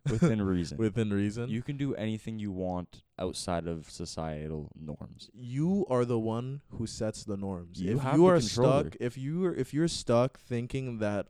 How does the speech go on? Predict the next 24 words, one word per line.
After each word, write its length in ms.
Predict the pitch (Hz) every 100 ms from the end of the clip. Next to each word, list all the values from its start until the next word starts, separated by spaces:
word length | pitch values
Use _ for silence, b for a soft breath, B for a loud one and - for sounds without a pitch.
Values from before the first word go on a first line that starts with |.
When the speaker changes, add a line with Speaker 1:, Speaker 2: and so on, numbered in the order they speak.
| _
Speaker 1:
"Oh, 460 | 113 120 120 113 b b -
Johnny 460 | 104 117 123 120
and 80 | 104
Ashley 400 | 98 117 117 113
is 100 | 107
gonna 160 | 110 107
look 240 | 104 113
at 100 | 127
me 240 | 117 110 110 b -
an 160 | 101
X 320 | - 113 - 117
way," 400 | 107 120 101 101
Speaker 2:
Johnny 320 | 90 92 113
Speaker 1:
you're 160 | 120 131
Speaker 2:
and 100 | 92
Speaker 1:
doing 260 | 147 175 170
Speaker 2:
Ashley? 80 | 165
Speaker 1:
it 100 | 131
wrong. 580 | 113 135 220 120 90 135 147 127 143
Speaker 2:
<laughs> 360 | - - -
Speaker 1:
Like 180 | - 117
Speaker 2:
Con-, 80 | 139
Speaker 1:
Drake 260 | 123 170 147
said, 200 | -